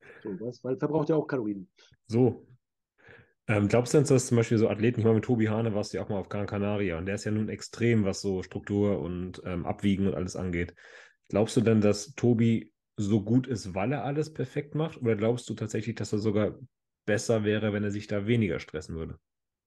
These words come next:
Speaker 1: Naja, bei Tobi kann ich das schwer beurteilen. Weil bei Tobi würde ich noch sagen, der braucht das erstmal für sich selbst.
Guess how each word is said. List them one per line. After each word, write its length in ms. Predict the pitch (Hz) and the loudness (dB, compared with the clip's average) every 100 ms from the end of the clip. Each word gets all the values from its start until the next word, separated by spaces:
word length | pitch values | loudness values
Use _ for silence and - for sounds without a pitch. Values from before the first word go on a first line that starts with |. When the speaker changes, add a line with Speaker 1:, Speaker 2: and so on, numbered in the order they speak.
| _ _ _ _ _ _ _ _ - | _ _ _ _ _ _ _ _ -12
Speaker 1:
Naja, 180 | 101 | -4
bei 120 | 123 113 | -4 -2
Tobi 340 | 135 151 147 | 0 2 2
kann 160 | 143 135 | 2 -4
ich 80 | |
das 140 | 131 123 | -4 -8
schwer 240 | - 120 | -8 -6
beurteilen. 480 | 107 104 113 101 85 | -4 -4 -4 -8 -8
Weil 100 | 98 | -8
bei 160 | 107 113 | -6 -6
Tobi 280 | 123 139 135 | -4 -2 -2
würde 100 | 123 | -4
ich 60 | |
noch 80 | 127 | -4
sagen, 240 | 123 123 | -4 -4
der 80 | 120 | -4
braucht 300 | 95 123 139 | -6 -8 -4
das 120 | 151 | -4
erstmal 240 | 156 143 123 | -4 -6 -6
für 100 | 123 | -8
sich 180 | 135 - | -10 -6
selbst. 400 | 135 143 _ | -6 -6 _